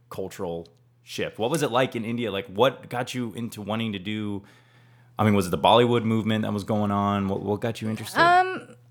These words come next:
Speaker 2: I actually, uh, it's so weird 'cause people ask me that, what, what interests me about films and why I wanted to get into it. But I think for me, it was just the whole beauty and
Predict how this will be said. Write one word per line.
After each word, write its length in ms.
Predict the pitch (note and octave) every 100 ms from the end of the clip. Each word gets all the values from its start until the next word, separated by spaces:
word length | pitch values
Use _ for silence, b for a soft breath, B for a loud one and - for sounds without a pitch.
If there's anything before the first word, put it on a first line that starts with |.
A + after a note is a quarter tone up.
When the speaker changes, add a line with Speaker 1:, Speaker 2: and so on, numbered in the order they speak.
| _ _ -
Speaker 2:
I 180 | F4+
actually, 320 | A4 - F#4+ -
uh, 140 | C4 -
it's 180 | B3+ A#3+
so 240 | - D4 C#4
weird 340 | A#3+ B3+ G#3+
'cause 140 | A#3+
people 260 | G#3 A#3+ A#3
ask 240 | G3 A3+
me 80 | B3
that, 220 | G#3 G3 G#3
what, 340 | G#3 G#3+ - _ _ -
what 260 | G#3+ A3
interests 560 | A3+ A3+ C#4 C#4 - -
me 160 | C#4 C#4
about 300 | C4+ B3+ C4
films 240 | C#4 C4+
and 120 | A3+
why 200 | F#3 F#3+
I 20 |
wanted 220 | G3 G3+ G3
to 80 |
get 160 | G3 F3+
into 280 | F#3+ G3+ B3+
it. 160 | B3+
But 120 | A#3 G#3
I 100 | G3+
think 320 | B3+ B3+ - _
for 180 | - B3
me, 280 | A3+ A#3+ A#3
it 20 |
was 240 | G#3+ A3
just 260 | F#3+ G#3+ -
the 80 | G#3+
whole 340 | A3+ A3 G3 - G3
beauty 560 | F#3 A3+ A#3 A3 G#3+ G#3
and 260 | G3 G3